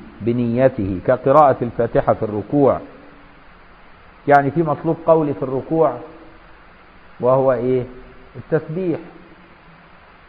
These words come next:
فراح إيه؟ نقل مكانه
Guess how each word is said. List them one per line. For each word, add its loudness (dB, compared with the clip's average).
فراح 4
إيه؟ 0
نقل 0
مكانه -2